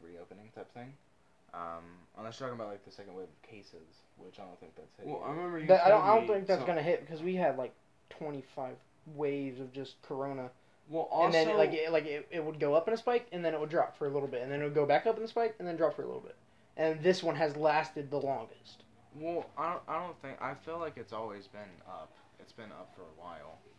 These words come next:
Speaker 2: I, I feel
Speaker 1: And
Speaker 2: like
Speaker 3: I,
Speaker 2: it's
Speaker 3: no, no, no,
Speaker 2: still
Speaker 3: no, it, it has. Like, I'm not saying, like, it completely, like, went to zero or anything.
Speaker 1: No,
Speaker 3: I'm saying, like,
Speaker 1: no.
Speaker 3: like, it went down for a little bit.
Speaker 1: What do you mean, like, the amount of cases a day?
Speaker 2: Yeah.
Speaker 3: Yeah, like, the cases that popped up have went down for a little bit,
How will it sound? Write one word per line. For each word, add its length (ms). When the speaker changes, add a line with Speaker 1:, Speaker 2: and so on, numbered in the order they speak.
Speaker 2:
I, 220
I 40
feel 180
Speaker 1:
And 120
Speaker 2:
like 80
Speaker 3:
I, 40
Speaker 2:
it's 80
Speaker 3:
no, 100
no, 160
no, 120
Speaker 2:
still 40
Speaker 3:
no, 240
it, 160
it 140
has. 260
Like, 180
I'm 100
not 140
saying, 160
like, 140
it 140
completely, 600
like, 100
went 180
to 120
zero 440
or 160
anything. 400
Speaker 1:
No, 140
Speaker 3:
I'm 120
saying, 240
like, 160
Speaker 1:
no. 60
Speaker 3:
like, 160
it 180
went 240
down 320
for 200
a 40
little 240
bit. 340
Speaker 1:
What 140
do 60
you 60
mean, 180
like, 140
the 100
amount 200
of 80
cases 460
a 100
day? 100
Speaker 2:
Yeah. 200
Speaker 3:
Yeah, 160
like, 160
the 100
cases 380
that 180
popped 280
up 180
have 280
went 260
down 240
for 160
a 40
little 200
bit, 260